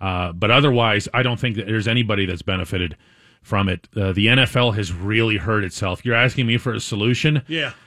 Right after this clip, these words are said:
Speaker 1: It's to get rid of Roger Goodell four years ago, whenever he gave Ray Rice his two-game suspension, opened the can of worms for all of this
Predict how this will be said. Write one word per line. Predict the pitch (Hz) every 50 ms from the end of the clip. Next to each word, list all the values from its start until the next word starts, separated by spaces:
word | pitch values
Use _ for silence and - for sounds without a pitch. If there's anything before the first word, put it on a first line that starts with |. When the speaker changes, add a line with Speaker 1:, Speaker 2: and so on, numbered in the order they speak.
| _ _
Speaker 1:
It's | - 107 110 107 - - -
to | - - 123 117 110 107 104 90 - _ _ _ _ _ _ -
get | 92 135 156 -
rid | 156 165 165
of | 151 117
Roger | 123 135 139 147 151 120 135 127
Goodell | 113 123 110 104 127 123 120 117 113 107 - - _ _ _ _ _
four | _ - - 190 220 240 254
years | 233 190 185 190 190 170 120 123
ago, | 107 104 90 78 67 - - _ _ _ _
whenever | 110 113 113 120 120 120
he | 107 127 123
gave | 110 127 127 120 107
Ray | 117 120 120 120
Rice | 113 113 113 113 110 -
his | 110 98
two-game | - - 120 113 104 120 113 110 104
suspension, | - 107 - - - 113 110 107 - - 87 92
opened | 104 104 - 107 95
the | 90
can | - - 120 110 104
of | 87
worms | 90 101 104 107 110 110 -
for | - 104 95 - - _ _ _ _ _ _ -
all | 147 165 170 160 143 120
of | 107 95 90
this | 98 90 71 - - - - - -